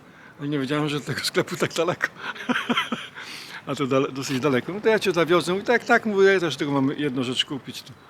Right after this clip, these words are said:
to przyjedziemy z powrotem". No dobrze. No i pokazał mi jeden sklep, drugi. No i później przy-, przyszedł zaraz,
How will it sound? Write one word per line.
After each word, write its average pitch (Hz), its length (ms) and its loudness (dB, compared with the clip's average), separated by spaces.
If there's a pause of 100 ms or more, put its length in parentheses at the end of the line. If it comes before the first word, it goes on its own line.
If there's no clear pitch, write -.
(800)
to 254 80 -8
przyjedziemy 139 460 0
z - 60 -8
powrotem". 107 440 -12
No 123 100 -2
dobrze. 254 360 -2 (1200)
No 220 80 -2
i 226 100 2
pokazał 123 420 -2
mi 110 120 0
jeden 131 220 0
sklep, 127 280 -6
drugi. 117 400 -2 (400)
No 165 100 -6
i 190 60 -2
później 190 240 -2 (380)
przy-, - 200 -6
przyszedł 151 380 -2
zaraz, 139 320 -2